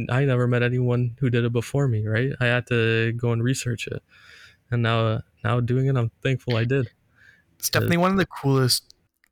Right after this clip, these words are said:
Speaker 2: like, even, like, hobbies. Like, you can turn this into a business even. Like, um, I can see how, like, th-, this eventually turns into, like, like, a book or, like, like, w-, what that guy wrote, Ninjalicious, or, like,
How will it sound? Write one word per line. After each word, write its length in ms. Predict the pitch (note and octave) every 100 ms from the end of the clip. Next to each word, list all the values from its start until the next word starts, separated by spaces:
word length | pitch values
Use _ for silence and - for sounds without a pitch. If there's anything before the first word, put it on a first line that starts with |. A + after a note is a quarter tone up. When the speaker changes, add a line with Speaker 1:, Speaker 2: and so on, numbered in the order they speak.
| _ -
Speaker 2:
like, 240 | B2+ -
even, 600 | - D#3+ C#3+ D3 C#3+ C#3+
like, 180 | C#3+ C3+
hobbies. 760 | - C#3+ C#3 C3+ C3 - - - _ _ -
Like, 140 | C3+
you 60 | F3
can 100 | F#3+
turn 160 | - F#3+
this 160 | F3
into 160 | F3+ D#3+
a 40 |
business 400 | B2 B2 A#2 A2
even. 280 | A#2 A2+ A2+
Like, 240 | A2+ - - - - -
um, 560 | - A2+ A2+ A#2+ C3 - _ _ -
I 140 | C3+
can 160 | C3 B2
see 180 | C#3
how, 180 | B2+ B2
like, 320 | A#2+ A2+ A#2 -
th-, 200 | B2 -
this 260 | C#3+ B2+ -
eventually 420 | B2 A#2 - A#2+
turns 320 | - B2+ A#2+
into, 220 | A#2+ A#2
like, 260 | B2 A#2+ -
like, 160 | A#2 A#2
a 80 |
book 380 | A2+ B2 A#2+ -
or, 280 | B2+ A#2 A#2
like, 340 | A#2 A#2 - - - - - C#3
like, 140 | B2+
w-, 180 | C#3 D3
what 200 | C3+ B2
that 140 | B2
guy 220 | B2 A#2
wrote, 340 | A#2 A#2 A#2 -
Ninjalicious, 720 | A#2+ A#2 A2+ A2+ A#2+ A2+ -
or, 480 | - - A#2+ A2+ A2+
like, 260 | A2+ A2